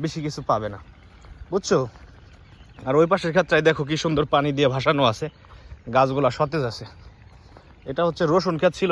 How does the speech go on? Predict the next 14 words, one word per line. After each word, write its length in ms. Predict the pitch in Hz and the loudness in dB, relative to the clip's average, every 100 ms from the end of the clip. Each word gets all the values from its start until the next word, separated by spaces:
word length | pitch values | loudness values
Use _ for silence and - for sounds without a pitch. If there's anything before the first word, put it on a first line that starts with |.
| 170 | 2
এখানে 160 | 175 170 | 2 2
রসুন 240 | 175 180 170 | 2 0 0
উঠে 100 | 196 147 | 2 2
ভুট্টার 260 | 139 160 160 | -2 -2 2
দানা 180 | 165 165 156 | 2 2 0
বুনছে, 240 | 139 123 107 - - - - - - - - - - - 139 | -4 -8 -12 -16 -20 -20 -20 -20 -20 -20 -20 -20 -20 -6 -2
দেখো 160 | 156 127 | 0 0
ভুট্টা 200 | 139 175 156 | 0 0 2
গাছ 120 | 147 139 | 2 0
গজাইতেছে। 460 | 147 139 123 113 101 - - - - - - - - - - - - - - - 120 | -2 -2 -4 -10 -14 -18 -20 -20 -20 -20 -20 -20 -20 -20 -20 -20 -20 -20 -20 -8 -4
ডাইন 160 | 147 156 | -2 -2
সাইডেরটাও 380 | 185 180 175 175 147 | -4 -2 0 0 -2
ভুট্টা 220 | 147 170 | -4 -4
ক্ষেত, 140 | 160 | -4